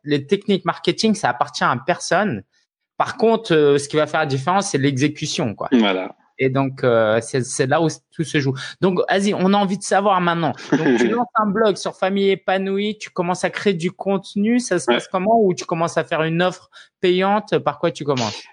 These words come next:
Speaker 1: avec
Speaker 2: On
Speaker 1: ta
Speaker 2: a
Speaker 1: mail ?
Speaker 2: commencé, alors, on a commencé, euh, au tout début. Donc, pour nous, on, euh, on savait pas trop si on allait gagner de l'argent. Donc, on était dans l'espoir de gagner de l'argent et puis aussi dans, dans ce qu'on aimait faire, c'est-à-dire, euh, bah, écrire sur un sujet qu'on kiffe.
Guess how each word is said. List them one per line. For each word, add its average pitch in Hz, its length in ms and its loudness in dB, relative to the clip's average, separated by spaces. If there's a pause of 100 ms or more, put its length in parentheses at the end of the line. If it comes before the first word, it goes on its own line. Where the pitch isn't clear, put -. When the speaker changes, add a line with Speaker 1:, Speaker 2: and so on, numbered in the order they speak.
(140)
Speaker 1:
avec 127 120 2
Speaker 2:
On 131 80 4
Speaker 1:
ta 139 60 2
Speaker 2:
a 135 40 -2
Speaker 1:
mail ? 120 80 -6
Speaker 2:
commencé, 156 460 2
alors, 127 160 4
on 113 80 0
a 117 80 0
commencé, 127 440 0
euh, 104 340 2
au 107 160 -2
tout 123 160 -4
début. 127 440 4
Donc, 101 200 -8 (160)
pour 110 140 -4
nous, 127 120 2
on, 110 220 2 (140)
euh, 107 60 -8 (160)
on 117 120 0
savait 107 160 0
pas 110 100 0
trop - 180 -4
si - 100 -2
on 107 60 0
allait 104 60 -2
gagner 104 220 0
de 107 40 0
l'argent. 117 400 0 (420)
Donc, 104 200 -6
on 110 80 0
était 120 180 0
dans 110 160 2
l'espoir 120 380 0
de 110 100 0
gagner 113 180 2
de 113 60 0
l'argent 120 400 0
et 113 80 0
puis 117 240 -2
aussi 110 240 0
dans, 101 320 0
dans 104 140 -6
ce - 80 -12
qu'on 117 160 2
aimait 107 180 4
faire, 185 260 -2
c'est-à-dire, 104 360 -2
euh, 95 120 -6 (560)
bah, 104 140 0 (100)
écrire 143 380 -2
sur - 180 -2
un 107 60 2
sujet 120 220 2
qu'on 107 160 -4
kiffe. - 360 -8